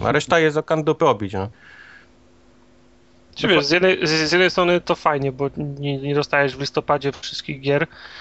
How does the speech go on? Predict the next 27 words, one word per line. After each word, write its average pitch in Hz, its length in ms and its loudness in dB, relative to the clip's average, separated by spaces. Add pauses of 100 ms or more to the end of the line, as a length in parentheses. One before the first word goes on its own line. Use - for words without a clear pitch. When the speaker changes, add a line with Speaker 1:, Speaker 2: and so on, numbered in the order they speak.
(320)
Speaker 2:
a 160 80 0
z 147 40 -4
drugiej 170 160 0
strony 180 220 2
lipa, 190 260 2
bo 147 260 4
jakby 143 200 -2
wyszły 156 240 -2
w - 20 0
listopadzie, 160 480 0
to 156 120 -2
już 151 180 -2
zanim 151 260 -2
ty 147 160 -2
się 147 220 -6
po 160 100 0
nie 147 120 0
sięgniesz 151 420 -2
do 147 120 0
lutego, 147 380 -2
to 156 100 -6
już 151 120 -4
były 151 200 0
tańsze 151 380 -2
uż-, 143 260 -10
używki, 151 500 -4
nie? 143 120 -10